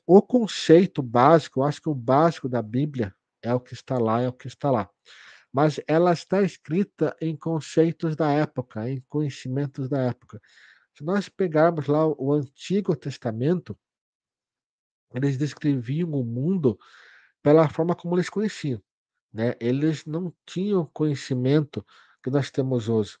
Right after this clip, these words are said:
Ciência, astronomia, vou falar assim, astronomia, por exemplo, né?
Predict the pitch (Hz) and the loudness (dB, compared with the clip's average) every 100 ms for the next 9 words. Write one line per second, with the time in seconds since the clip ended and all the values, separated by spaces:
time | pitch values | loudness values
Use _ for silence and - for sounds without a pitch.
0 | _ _ _ _ _ - - 208 143 135 | _ _ _ _ _ -20 -4 0 2 2
1 | 131 - 117 107 - 143 147 117 120 87 | -2 -4 -6 -6 -4 -2 0 -2 -6 -6
2 | 127 175 151 160 160 - 170 165 151 147 | 0 2 2 0 -2 -2 -2 0 0 0
3 | 127 - 123 110 113 107 - _ _ - | 0 0 -2 -2 -2 -4 -10 _ _ -20
4 | - - _ - 117 127 120 | -20 -20 _ -6 0 0 0